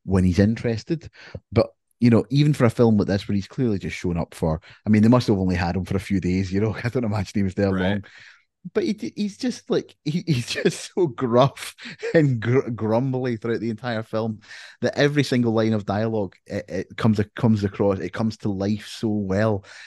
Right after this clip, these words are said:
Speaker 1: Um, like, throughout the entire film, every time, he doesn't get a lot to do,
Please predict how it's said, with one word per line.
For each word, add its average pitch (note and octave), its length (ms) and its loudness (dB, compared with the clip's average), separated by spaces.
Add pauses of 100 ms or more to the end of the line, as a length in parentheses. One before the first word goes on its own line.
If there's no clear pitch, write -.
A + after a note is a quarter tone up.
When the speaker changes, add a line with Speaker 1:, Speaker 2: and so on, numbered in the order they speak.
(160)
Speaker 1:
Um, F2+ 460 -2
like, F2 180 -6
throughout C3 220 -2
the C3 100 0
entire G#2+ 360 -2
film, G2 240 -4
every C3+ 180 -4
time, C#3 160 -4
he A#2 120 -2
doesn't D#3 220 -4
get B2+ 100 -2
a - 20 2
lot A#2 300 0
to D3 80 -6
do, G#2+ 220 -4